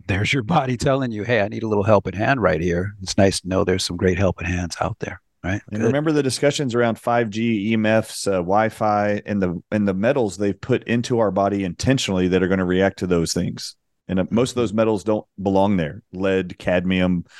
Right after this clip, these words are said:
Speaker 2: uh,
Speaker 1: <laughs>
Speaker 2: boron, mercury, l-, uh, aluminum.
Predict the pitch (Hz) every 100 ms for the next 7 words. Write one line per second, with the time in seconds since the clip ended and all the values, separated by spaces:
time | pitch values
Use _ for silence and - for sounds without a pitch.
0 | - 95 - _ - 87 78 76 104 104
1 | 101 98 98 95 92 104 - 104 98 98
2 | 95 92 95 - - 87 82 90 113 110
3 | 104 101